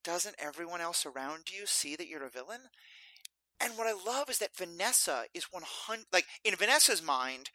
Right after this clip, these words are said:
she is the love interest in the Kingpin hero story. You know, she one hundred percent believes that Fisk is the hero and Daredevil is the villain. And I, I loved that about her because I loved the perspective that she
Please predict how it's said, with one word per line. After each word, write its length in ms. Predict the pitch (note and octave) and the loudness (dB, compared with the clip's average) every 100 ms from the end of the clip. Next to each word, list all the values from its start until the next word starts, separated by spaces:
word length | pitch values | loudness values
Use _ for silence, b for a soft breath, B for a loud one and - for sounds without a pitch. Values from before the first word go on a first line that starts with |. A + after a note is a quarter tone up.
| b | b
she 320 | - - B3+ B3+ | 6 8 8 6
is 140 | F#3 | 4
the 100 | F3+ | 4
love 240 | D#3 G3 | 6 6
interest 540 | F#3+ C3+ - B2+ - - | 6 0 -2 0 0 0
in 220 | F3+ E3 | -4 -2
the 120 | D#3+ - | -2 -2
Kingpin 460 | - C4+ C4 D3+ B2 | -2 -4 -4 -6 -4
hero 320 | - A2+ G#2 | -6 -4 -2
story. 460 | - - - - _ - | -4 -6 -12 -16 _ -6
You 60 | |
know, 140 | C#3+ C#3 | -2 0
she 360 | - - A#3 G#3 | 2 4 2 0
one 200 | E3+ D#3 | -4 -6
hundred 380 | - F#3 F3 | -2 -2 -2
percent 320 | D#3+ - D3+ - | -2 -2 -4 -8
believes 560 | C#3 A#3 A3 D#3 - b b _ | -6 0 0 0 -4 b b _
that 180 | E3+ D#3+ | 2 2
Fisk 440 | - D4+ - - - F#3 | 0 0 2 2 -2 -4
is 160 | D3 | -4
the 80 | C#3 | -4
hero 400 | - C#3 B2+ D3 | -4 -4 -2 -4
and 160 | E3 D3+ | -6 -2
Daredevil 480 | C#3+ C#3 C#3+ C#3 | -2 0 -2 -2
is 100 | D3 | -6
the 80 | - | -4
villain. 380 | E3+ A#3 - _ b b b _ | -4 -4 -8 _ b b b _
And 460 | F3+ F3 E3+ D#3+ D3+ b b b _ - _ _ | 0 2 2 0 -8 b b b _ -20 _ _
I, 180 | F3+ F#3+ - - | 2 2 0 0
I 120 | F#3+ | 0
loved 540 | F#3 E3+ G3 A3+ - | -2 10 12 12 8
that 180 | F3 D3+ | 4 4
about 320 | C#3+ D3+ F#3 | 4 4 4
her 160 | - D#3 | 0 -4
because 240 | D3 D3 | -4 -4
I 60 | C#3+ | -4
loved 340 | C3+ C#3+ - | 2 2 2
the 60 | D#3+ | -4
perspective 640 | C#3+ - C#3 C#3+ D#3 C3 | -2 0 0 0 -4 -4
that 120 | C3+ | 0
she 200 | - - | 2 2